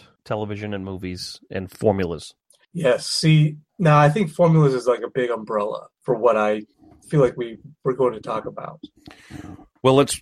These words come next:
Speaker 1: let's break it down for somebody that might not know what we're talking about. Um, formulas are very much exactly what that you think they are.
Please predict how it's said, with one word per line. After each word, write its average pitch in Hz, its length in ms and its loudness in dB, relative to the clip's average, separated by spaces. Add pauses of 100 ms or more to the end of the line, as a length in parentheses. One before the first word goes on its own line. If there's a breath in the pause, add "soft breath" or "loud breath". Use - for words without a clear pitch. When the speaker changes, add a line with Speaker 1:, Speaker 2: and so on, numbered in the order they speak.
(100)
Speaker 1:
let's 123 160 0
break 123 200 2
it 117 100 -2
down 107 240 0
for 104 80 -12
somebody 101 340 -4
that 87 120 -6
might 92 160 -6
not 92 220 -8
know 92 180 -6
what 82 180 -8
we're 85 100 -12
talking 80 340 -10
about. - 280 -20 (580)
Um, - 120 -18 (360)
formulas 113 800 4 (180)
are 95 640 2 (120)
very 110 460 2 (160)
much - 460 -6 (120)
exactly 104 580 -6
what 92 200 -6 (200)
that 92 100 -8
you 92 160 -6
think 92 220 -4
they 87 160 -6
are. 58 260 -14